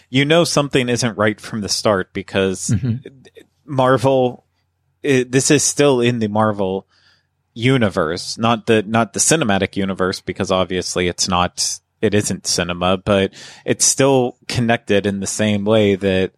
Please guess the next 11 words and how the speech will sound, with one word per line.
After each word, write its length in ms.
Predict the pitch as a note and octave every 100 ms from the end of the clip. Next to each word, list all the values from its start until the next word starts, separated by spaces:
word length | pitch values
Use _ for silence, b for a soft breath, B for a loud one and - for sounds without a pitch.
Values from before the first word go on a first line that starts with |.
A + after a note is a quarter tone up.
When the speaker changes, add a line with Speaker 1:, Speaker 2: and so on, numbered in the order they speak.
| -
Speaker 1:
Agents 420 | A2+ G#2 A#2+ A2
of 100 | G2+
shield 580 | - - C3 G#2 F#2+ F#2 B B B B B _ _ _ -
set 440 | - - - B2
up 220 | A#2+ A#2 A#2
and 140 | G#2
correlated 640 | - C3 A2 A2 G#2 G#2
right 280 | F#2 A2 A2+
along 560 | A#2 G2+ G#2 G#2 G2+ G2+
with, 400 | G#2+ G#2 F#2 - -
uh, 340 | G2+ E2+ F2